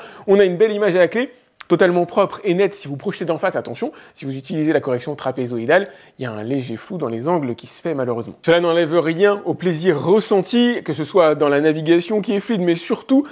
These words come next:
dans l'image qui est belle. J'espère avoir pu vous le transmettre via la caméra que j'utilise à l'heure actuelle, euh, que j'ai essayé d'améliorer avec le temps. Et j'espère que, bah, vous avez ressenti un peu ce que j'ai ressenti. On est sur une image qui est quand même très convaincante,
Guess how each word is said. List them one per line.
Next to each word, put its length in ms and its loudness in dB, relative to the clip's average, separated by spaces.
dans 160 2
l'image 440 0
qui 100 -4
est 40 -2
belle. 220 0
J'espère 340 0
avoir 260 0
pu 100 -6
vous 160 -2
le 60 -4
transmettre 640 -2
via 160 0
la 80 -2
caméra 600 0
que 100 -10
j'utilise 480 -4
à 60 4
l'heure 160 2
actuelle, 460 0
euh, 80 -10
que 140 -6
j'ai 120 -2
essayé 360 4
d'améliorer 640 0
avec 240 -4
le 80 -4
temps. 180 2
Et 360 6
j'espère 540 -2
que, 100 -2
bah, 160 2
vous 200 -4
avez 200 0
ressenti 500 -4
un 100 -4
peu 120 -8
ce 100 -12
que 100 -8
j'ai 120 -4
ressenti. 480 -8
On 80 -6
est 60 -4
sur 180 -10
une 100 -8
image 240 -8
qui 60 -16
est 40 -10
quand 100 -4
même 200 -4
très 240 -4
convaincante, 640 -2